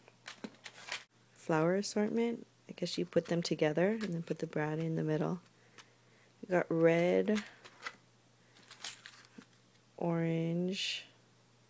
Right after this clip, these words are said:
and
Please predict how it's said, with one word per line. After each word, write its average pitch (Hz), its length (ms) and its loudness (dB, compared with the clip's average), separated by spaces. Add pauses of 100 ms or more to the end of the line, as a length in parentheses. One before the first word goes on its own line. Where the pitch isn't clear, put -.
(1700)
and 165 880 0